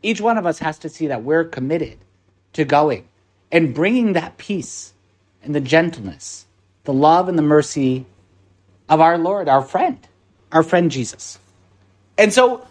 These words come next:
if we've just been interested, sitting in the boat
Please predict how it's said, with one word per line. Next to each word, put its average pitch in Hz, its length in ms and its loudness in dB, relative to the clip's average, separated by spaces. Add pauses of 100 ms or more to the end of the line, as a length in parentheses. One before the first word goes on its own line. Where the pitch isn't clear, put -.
(120)
if 208 300 6
we've 214 420 -4 (440)
just 226 280 0
been 220 460 -2 (680)
interested, 220 720 -4 (680)
sitting 202 360 2
in 220 80 -2
the 202 80 2
boat 170 380 4